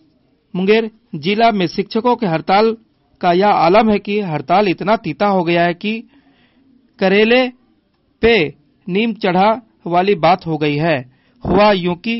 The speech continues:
जिले के तमाम पदाधिकारी को शिक्षकों की हड़ताल पर नजर है। शिक्षक संगठन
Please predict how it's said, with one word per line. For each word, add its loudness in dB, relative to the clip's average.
जिले -2
के -8
तमाम -2
पदाधिकारी -2
को -6
शिक्षकों -8
की -10
हड़ताल -2
पर -6
नजर 0
है। 0
शिक्षक -4
संगठन -4